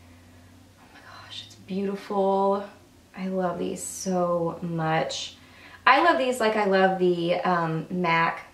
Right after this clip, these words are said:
pressed pigments. I mean, if you don't like glitter, these are not for you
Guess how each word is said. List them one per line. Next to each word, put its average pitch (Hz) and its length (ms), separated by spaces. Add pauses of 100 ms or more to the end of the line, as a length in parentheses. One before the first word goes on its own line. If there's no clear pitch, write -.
(240)
pressed 185 320
pigments. 185 680 (800)
I 180 60
mean, 190 140
if - 60
you 269 60
don't 240 120
like 165 180
glitter, 160 520 (180)
these 160 160
are 147 100
not - 260
for - 80
you 190 320